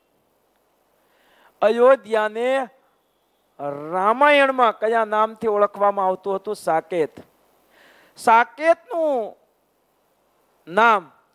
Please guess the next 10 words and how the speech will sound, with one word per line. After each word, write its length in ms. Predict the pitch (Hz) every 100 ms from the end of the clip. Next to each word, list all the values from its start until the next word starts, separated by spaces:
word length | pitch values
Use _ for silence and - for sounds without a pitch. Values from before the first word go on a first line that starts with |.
| _ _ _ _
જે 120 | 247
રામાયણમાં, 640 | 233 220 247 320 330 320 311
મિત્રો, 220 | 294 320
સાકેત 580 | - 254 262 330 349 233
તરીકે 380 | - 294 311 302
ઓળખાતું 560 | 277 277 294 285 277
સ્થળ 380 | - - 262 311
એટલે 440 | 269 254 262 285
હાલનું 520 | 277 196 214 247 269 -
અયોધ્યા, 560 | 208 233 233 185 160